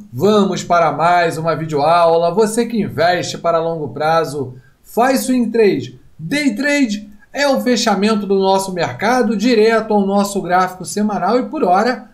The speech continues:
semana positiva, segunda-feira positiva.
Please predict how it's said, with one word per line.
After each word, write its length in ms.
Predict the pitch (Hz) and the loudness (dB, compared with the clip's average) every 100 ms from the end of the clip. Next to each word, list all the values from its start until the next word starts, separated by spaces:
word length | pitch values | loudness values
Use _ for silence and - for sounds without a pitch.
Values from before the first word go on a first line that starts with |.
| _ | _
semana 500 | - 247 156 156 165 | -6 -4 -4 -4 -6
positiva, 640 | 190 196 240 214 247 233 | -4 -4 -4 -6 -6 -6
segunda-feira 760 | 151 135 139 151 143 - 156 156 | -8 -12 -12 -12 -12 -8 -8 -6
positiva. 840 | 160 160 160 - 208 208 - - | -8 -10 -10 -6 -2 -2 -4 -14